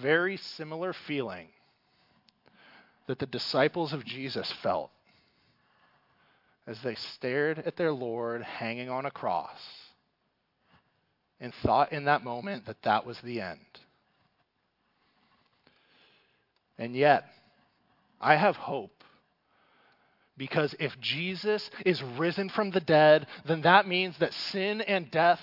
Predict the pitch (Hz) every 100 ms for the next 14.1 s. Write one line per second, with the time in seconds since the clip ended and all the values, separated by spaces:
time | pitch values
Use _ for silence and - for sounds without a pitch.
0 | - - 185 156 156 170 170 - 175 175
1 | 131 160 147 156 165 156 160 139 160 143
2 | 113 - - 185 180 214 240 220 190 165
3 | 185 208 214 190 147 175 185 196 220 -
4 | - - 202 180 180 185 175 170 170 190
5 | 196 - 185 - 165 151 180 180 160 180
6 | 196 247 269 - - 185 180 170 156 165
7 | 190 196 233 185 165 160 170 - 165 170
8 | 170 165 180 170 180 180 160 151 - 175
9 | 190 185 - - 190 226 - 240 247 202
10 | 107 78 - - _ _ - - - -
11 | 196 - 233 220 226 208 185 151 214 285
12 | 240 214 190 247 226 214 175 - - 202
13 | - - - 202 208 240 247 233 170 175
14 | 185